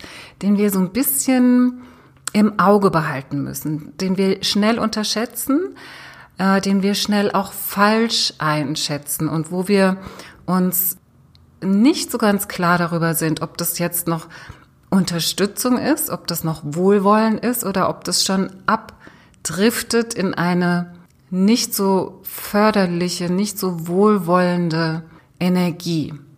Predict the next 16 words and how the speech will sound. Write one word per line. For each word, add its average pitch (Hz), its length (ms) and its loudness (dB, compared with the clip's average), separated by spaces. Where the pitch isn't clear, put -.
die 190 80 0
verschiedene 185 880 2
Gründe 156 540 2
haben 135 280 -4
kann. 139 360 -12
Zu 175 140 -4
denen 170 260 0
komme 147 240 0
ich - 120 -8
nachher - 280 -10
noch. - 240 -12
Also, 170 360 2
es - 140 -4
gibt - 180 -4
verschiedene 269 460 4
Bereiche, 208 640 2